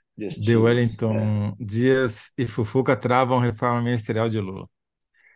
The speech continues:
Speaker 1: Boa.
Speaker 2: Muito bom.
Speaker 1: Ou travam só a reforma ministerial, pode tirar o de Lula se tiver estourando, que isso é um título mais curtinho aí. Enfim, só
Speaker 2: Bom,
Speaker 1: pode ser
Speaker 2: vamos
Speaker 1: do
Speaker 2: falar,
Speaker 1: Luiz Inácio.
Speaker 2: vamos falar com gente séria agora, Kim?
Speaker 1: Vamos, vamos. As interações lá, você vai olhando aí, tá, tá, tá bem.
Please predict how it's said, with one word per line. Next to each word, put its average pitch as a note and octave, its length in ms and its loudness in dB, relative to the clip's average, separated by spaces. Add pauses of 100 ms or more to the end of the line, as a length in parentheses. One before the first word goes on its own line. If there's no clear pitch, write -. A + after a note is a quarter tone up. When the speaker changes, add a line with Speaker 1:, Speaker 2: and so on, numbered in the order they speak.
(140)
Speaker 1:
Boa. A#2 160 4
Speaker 2:
Muito F#3+ 140 6
bom. D#3+ 300 8 (840)
Speaker 1:
Ou C3+ 120 0
travam C3+ 280 8
só D3+ 140 4
a C#3 40 6
reforma B2+ 320 6
ministerial, B2 380 4
pode C#3 220 4
tirar C3 140 2
o A#2+ 40 4
de A2+ 120 -4
Lula A#2 240 -2
se - 160 -8
tiver A#2 180 -2
estourando, G#2+ 500 -2
que - 80 -18
isso - 100 -10
é A2 40 -6
um G2+ 140 -10
título A2 340 -4
mais G2 180 -2
curtinho G2 460 -6
aí. C#2+ 140 -10 (800)
Enfim, G2 520 -6 (460)
só - 140 -8
Speaker 2:
Bom, - 40 -12
Speaker 1:
pode C3+ 160 6
ser D3 60 8
Speaker 2:
vamos D3+ 80 6
Speaker 1:
do - 40 0
Speaker 2:
falar, G3 180 8
Speaker 1:
Luiz F3 80 6
Inácio. F#3 140 -2
Speaker 2:
vamos E3 140 6
falar F#3 220 6
com F3 120 2
gente C#3+ 220 2
séria D3+ 320 2
agora, D#3+ 300 -4
Kim? F#2+ 200 -12 (400)
Speaker 1:
Vamos, A#2+ 380 6
vamos. F2+ 360 2 (340)
As A#2 160 -2
interações B2 680 4
lá, E3 220 4
você D3 220 0
vai A#2+ 120 4
olhando A#2 500 2
aí, D#3+ 600 -2
tá, D#3 160 0
tá, - 200 -2
tá D#3 260 0
bem. D3 240 -4